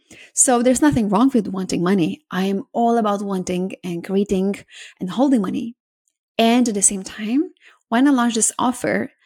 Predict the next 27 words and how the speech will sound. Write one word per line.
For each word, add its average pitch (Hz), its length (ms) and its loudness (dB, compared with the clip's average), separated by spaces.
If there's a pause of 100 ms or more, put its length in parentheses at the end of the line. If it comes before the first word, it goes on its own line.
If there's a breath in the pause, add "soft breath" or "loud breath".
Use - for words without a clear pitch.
(100)
my 208 240 -2
energy 262 400 4
was 202 300 -2 (160)
off. 285 520 -4 (540 soft breath)
I 226 160 2
was 226 180 0
disconnected 208 840 -2
from 196 340 0
my 202 180 0
deeper 185 340 -2
purpose. - 580 0 (340 loud breath)
And 220 180 2
so 233 160 2
since 262 320 2
I 247 120 0
was 220 240 0
feeling 220 240 -2
disconnected 196 960 -4 (120)
from 202 240 -4
my 196 120 -2
deeper 196 380 -4
vision, 190 540 -2 (380 loud breath)
my 208 180 2
desire 190 400 2
to 220 140 -8
serve, - 640 -2 (600)
my 220 160 -2